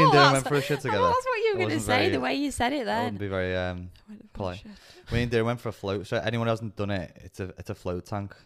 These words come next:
Speaker 1: Um, I put the, the full YouTube video up on my YouTube if you wanna go over there and check it out.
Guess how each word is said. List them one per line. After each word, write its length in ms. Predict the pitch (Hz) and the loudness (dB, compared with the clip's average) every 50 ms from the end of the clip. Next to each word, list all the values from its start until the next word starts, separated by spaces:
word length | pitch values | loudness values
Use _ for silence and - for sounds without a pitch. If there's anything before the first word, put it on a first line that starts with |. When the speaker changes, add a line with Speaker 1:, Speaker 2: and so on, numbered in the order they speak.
| _ _ _ _ | _ _ _ _
Speaker 1:
Um, 300 | 90 92 92 90 90 90 85 | -6 -4 -2 -2 -2 -2 -4
I 60 | 107 | -4
put 160 | 101 123 123 | 0 0 0
the, 300 | 117 123 120 120 117 117 - - - - - _ | 2 2 2 2 2 0 -2 -14 -20 -20 -16 _
the 60 | - | -14
full 220 | - - 113 110 101 | -4 0 0 0 0
YouTube 320 | 101 95 - - 110 104 | -2 -4 -2 0 0 0
video 180 | 101 101 104 101 | 2 2 2 2
up 80 | 92 - | 2 0
on 60 | 98 | -4
my 60 | 92 | -2
YouTube 140 | 92 92 90 | -2 -4 -4
if 60 | - | -4
you 120 | 101 98 92 | -4 -4 -2
wanna 180 | 95 92 90 | -2 -4 -4
go 140 | 85 - 87 | -2 -4 -4
over 120 | 87 87 90 | -2 -2 -2
there 160 | 90 87 87 | -2 -2 -2
and 80 | 87 | -4
check 200 | - - 92 - | -6 -8 -8 -8
it 60 | - - | -6 -4
out. 280 | 87 87 85 - - | -4 -4 -4 -6 -12